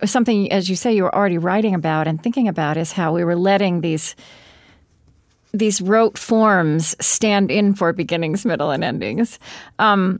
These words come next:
I mean, one of the things you point out, too, is that knowing the category of a gathering is not the same as knowing the purpose, um,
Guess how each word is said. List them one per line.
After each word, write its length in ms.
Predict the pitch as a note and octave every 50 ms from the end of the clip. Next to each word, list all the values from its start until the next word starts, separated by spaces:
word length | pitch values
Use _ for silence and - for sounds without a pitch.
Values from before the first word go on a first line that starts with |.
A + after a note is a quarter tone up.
| - -
I 40 | A#3+
mean, 140 | B3+ C4 C4
one 140 | C4 D4 D4+ E4
of 60 | E4+
the 80 | D#4+
things 240 | - - C4 A#3 A3
you 60 | G#3
point 240 | G3+ - A#3 F#3+ G3
out, 140 | F#3 E3+ D#3+
too, 260 | - - A3 G3 G3
is 180 | F#3 E3+ D#3+ -
that 220 | - F3 E3+ - - _ _ _ _ _ _ _ _ _ _ _ _ _ _ _ _ _ G#3+
knowing 480 | G#3+ G#3 G#3+ A3+ A#3+ B3+ C4 C4 B3
the 100 | G#3 F#3 -
category 760 | - - - - - G#3+ G#3+ A3+ A#3 A3+ A#3+ A3+ A3 A3 G#3+
of 100 | G#3 G#3
a 40 | G3+
gathering 640 | G#3 G3+ G3+ G3+ G#3 G#3 G#3 G#3 G3+ G3+ G3+ G3 - _ _ _ _ _ _ _ -
is 160 | F#3+ E3+ F3+
not 320 | F#3 F#3 F3+ F3+ F#3 F#3+
the 80 | - F#3
same 220 | - - E3+ E3 E3
as 140 | E3+ - -
knowing 200 | F3 E3 D#3+ D#3+
the 40 | D#3
purpose, 760 | - - - F#3 F3 - G3+ A3+ C4 - - - - - - - _ - - - - - - _ -
um, 440 | F#3 F#3 F3+ F3 F3 F3 E3+ F#3 G#3+